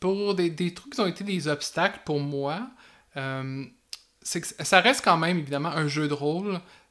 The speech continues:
euh, qui est différent par nature du jeu de rôle, euh, en jeu vidéo, du jeu d'a-, d'action, de, comme les Souls-like. Euh,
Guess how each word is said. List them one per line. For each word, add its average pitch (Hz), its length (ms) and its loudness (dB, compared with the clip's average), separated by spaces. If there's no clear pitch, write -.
euh, 127 400 -8
qui 151 260 0
est 147 40 0
différent 175 520 4
par 220 160 4
nature 190 380 0
du 190 120 -4
jeu 165 200 0
de 160 60 -2
rôle, 165 420 -2
euh, 139 320 -4
en 151 140 -2
jeu 147 120 -4
vidéo, 139 360 -6
du 147 180 -6
jeu 147 300 -4
d'a-, 135 380 0
d'action, 151 560 -4
de, 139 280 -10
comme 139 240 -2
les 135 140 -4
Souls-like. 143 680 -2
Euh, 131 440 -4